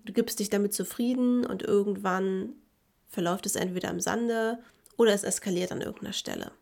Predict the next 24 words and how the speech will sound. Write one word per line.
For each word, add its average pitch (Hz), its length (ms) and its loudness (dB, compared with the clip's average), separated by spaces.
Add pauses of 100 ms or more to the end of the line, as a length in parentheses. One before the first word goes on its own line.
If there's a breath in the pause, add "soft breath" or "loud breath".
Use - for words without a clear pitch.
(800 loud breath)
Aber 170 160 -2
dass 185 160 -2
man 185 160 -2
wirklich 196 260 -4
zehn 180 160 -2
Kilo 226 280 0
in 190 120 0
zehn 165 200 -4
Wochen 180 200 -4
abnimmt, 294 640 -4 (160)
das - 400 -2
haben 214 340 -2
bisher 185 400 -2
die 185 140 -6
selten, 185 560 -2
die 180 160 -2
wenigsten 196 440 0
auf - 140 -8
eigene 180 300 -4
Faust - 380 -6
irgendwie - 260 -6
mal 180 120 -4
hinbekommen. - 540 -8 (1700 loud breath)
Ähm, 196 680 2